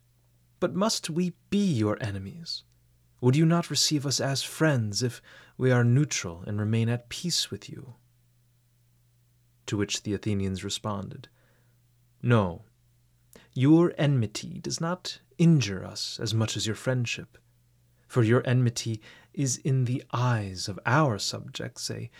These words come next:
demonstration of our power, your friendship of our weakness." Here you have the very kernel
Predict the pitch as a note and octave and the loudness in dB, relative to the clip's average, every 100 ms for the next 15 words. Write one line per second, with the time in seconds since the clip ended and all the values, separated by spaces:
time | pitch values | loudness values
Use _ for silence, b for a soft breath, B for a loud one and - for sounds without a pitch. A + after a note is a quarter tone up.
0 | B B - C3+ B2+ - C#3 B2+ C3 A#2 | B B -2 0 2 0 0 0 0 0
1 | G#2+ G2+ - C3 B2+ - C3+ - _ _ | 2 0 -2 -6 -6 -8 -14 -20 _ _
2 | _ _ _ _ _ _ - G2+ G2 - | _ _ _ _ _ _ -8 -4 -4 -2
3 | A2 A2 - - _ _ _ _ _ _ | -2 -2 -6 -10 _ _ _ _ _ _
4 | _ _ - G#2 F#2+ F#2 G2 A2 - B2 | _ _ -12 -6 -4 -2 -4 -6 -10 -12
5 | A2 - - _ _ _ _ _ _ _ | -12 -14 -18 _ _ _ _ _ _ _
6 | _ _ _ _ _ _ _ _ _ _ | _ _ _ _ _ _ _ _ _ _
7 | _ _ _ _ _ _ _ _ _ _ | _ _ _ _ _ _ _ _ _ _
8 | _ _ _ _ _ _ _ _ _ _ | _ _ _ _ _ _ _ _ _ _
9 | _ - F3+ D3+ D#3+ - B B D#3+ E3 | _ 2 6 6 4 -8 B B 2 4
10 | B2+ D#3 D3+ C3+ B2+ C#3 D3 C3+ C3 C#3 | 4 4 4 2 -2 -2 -2 -2 0 2
11 | D3+ D3+ - - - F#3 C#3 F#2 D#2 | 2 -2 -4 -4 4 6 6 2 -6